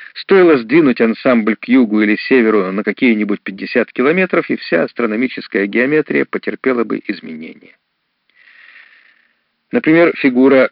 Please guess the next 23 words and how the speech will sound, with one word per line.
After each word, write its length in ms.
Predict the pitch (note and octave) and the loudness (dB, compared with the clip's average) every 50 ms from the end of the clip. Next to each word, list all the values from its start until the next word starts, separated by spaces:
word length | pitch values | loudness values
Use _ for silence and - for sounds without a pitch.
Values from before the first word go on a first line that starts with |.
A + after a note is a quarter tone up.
| _ | _
образуемая 640 | - A#2 B2 A#2+ G2+ A2+ B2+ B2 A#2+ A#2+ A#2 A#2 A#2 | -2 0 0 2 2 4 2 4 4 4 4 2 2
опорными 600 | A2+ - C3+ A#2 - B2 A#2+ A2+ A2 A2+ A2+ A2+ | 0 -2 -4 -4 0 2 2 2 4 2 2 0
камнями, 600 | A2+ - A2+ G#2+ A2 G#2+ G#2+ A2 A2 A2 A2 A2+ | 0 0 0 0 2 2 2 2 2 2 2 2
превратилась 800 | G#2+ - - - G2+ G2 F#2+ F#2+ F#2+ - - A2+ A2 A2+ G#2+ F#2 | 0 -2 -4 -4 -2 -2 0 -2 -2 0 0 0 2 2 0 0
бы 200 | G2 G2+ G#2+ G#2+ | -2 -2 -2 -2
из 100 | G2+ - | -2 -2
прямоугольника 920 | - - F#2+ F#2+ G2+ G2 G2 F#2 F#2+ G#2+ G#2 G#2+ A2+ A#2+ A#2 - - C3 | -4 -6 -4 -2 -2 -2 -2 0 0 0 2 2 2 0 0 0 0 -2
в 100 | B2 - - | -2 -4 -4
перекошенный 800 | - A#2+ F#2+ F2+ - - G#2 G2+ - - G#2+ A2 A2 A#2 A#2 A2+ - _ | -2 -2 -2 -2 -2 -4 -4 -2 -2 -4 -4 -2 0 -2 -2 -2 -4 _
параллелограмм. 800 | G#2+ G2+ G#2 G2+ G#2+ A#2 A2 A2 A2+ A#2 A#2+ D3+ D#3+ D3+ C3 - - _ _ _ _ _ _ _ - - - - - - - _ _ | -2 0 0 0 0 0 2 2 2 2 2 0 0 0 -2 -4 -10 _ _ _ _ _ _ _ -20 -20 -20 -20 -20 -20 -20 _ _
Маловероятно, 680 | - E3+ D#3 C3+ B2 A#2+ A2+ A2 G#2 - _ G#2+ G#2+ | 0 2 4 4 6 6 4 4 2 0 _ -6 -6
чтобы 440 | - - - G2+ G2+ G2+ G2 G2 F2+ G2 | -4 -4 -4 0 0 2 2 2 0 0
выбор 320 | G#2+ A2 G#2+ G2 G#2 F2+ | -2 -2 0 0 -2 -4
широты 500 | - - - G2+ F#2+ F#2 - - A2+ G#2+ | -2 -4 -2 -2 -2 -2 0 0 0 0
для 220 | G2 F#2 F#2 F2+ F2 | 0 -2 -4 -4 -4
Стоунхенджа 840 | - - - A#2 G#2+ G2+ - - F#2+ F#2+ F2+ - F#2 F2+ F2 D#2+ D#2+ _ _ | -6 -6 -4 -4 -2 -2 -4 -8 -8 -8 -8 -6 -6 -6 -6 -6 -10 _ _
был 120 | G2+ F#2+ - | -8 -8 -6
случайен. 640 | - - F2 E2+ - - F2+ E2+ E2 - - - _ _ - - - - - - - _ _ _ _ | -8 -10 -10 -8 -6 -6 -6 -6 -6 -10 -14 -18 _ _ -20 -20 -20 -20 -20 -20 -20 _ _ _ _
По-видимому, 760 | - G#3+ - G#2+ D3+ E3+ D#3 E3+ D3+ D#3+ D#3 D3+ D3+ D3 B2 | -2 -2 0 0 -2 0 0 0 2 2 2 4 2 2 2
строители 600 | - - - G#2+ A2+ C#3 D#3 - - A2 G#2 F#2+ | 0 -4 -2 -2 0 0 0 -2 -4 -6 -6 -6
каменного 580 | - - - B2+ B2 A2+ G2 F#2 F#2+ F#2+ F#2 F#2+ | -6 -2 -2 -2 -2 -2 -4 -4 -6 -4 -2 0
века 360 | A2+ C3+ A#2+ - - F#2 E2+ | 0 0 -2 -2 -6 -10 -10
были 640 | - _ A#2 C3 C3 A#2+ A#2+ A2+ A2 G#2+ G#2 - | -6 _ 2 2 4 4 2 2 2 0 -2 -6